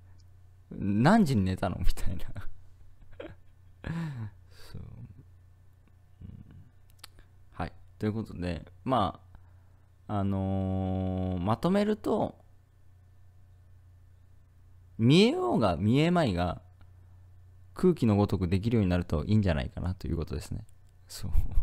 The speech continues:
らその、やっぱね、松下幸之助さんの雨が降ったら傘を差す。このシンプルな原理原則に全てが集約されていると。ね。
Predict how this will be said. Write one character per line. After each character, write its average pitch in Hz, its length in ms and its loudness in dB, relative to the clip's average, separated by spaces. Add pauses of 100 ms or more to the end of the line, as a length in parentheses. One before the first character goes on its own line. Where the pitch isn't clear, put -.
(840)
ら 113 200 4
そ 113 140 4
の、 107 160 6
や 139 100 4
っ - 80 -2
ぱ 107 140 6
ね、 101 120 4
松 110 280 4
下 135 160 -2
幸 117 180 2
之 113 140 4
助 113 160 -2
さ 113 160 0
ん 110 80 0
の 110 280 0 (320)
雨 131 260 2
が 101 120 4
降 104 100 2
っ - 20 -2
た 95 200 -2
ら 85 160 -4
傘 101 340 -2
を 87 40 0
差 92 140 -4
す。 - 220 -8 (500)
こ 110 120 0
の 107 100 4
シ 139 200 0
ン 127 120 2
プ 110 120 0
ル 104 100 2
な 104 360 0 (100)
原 113 140 2
理 98 200 0
原 101 180 2
則 107 260 -4
に 117 240 -2 (160)
全 131 360 -2
て 95 80 -6
が 82 100 -4
集 95 220 -6
約 87 180 -8
さ 90 120 -10
れ 87 80 -10
て - 120 -14
い 76 80 -10
る 92 80 -12
と。 - 120 -18 (1600)
ね。 110 200 -6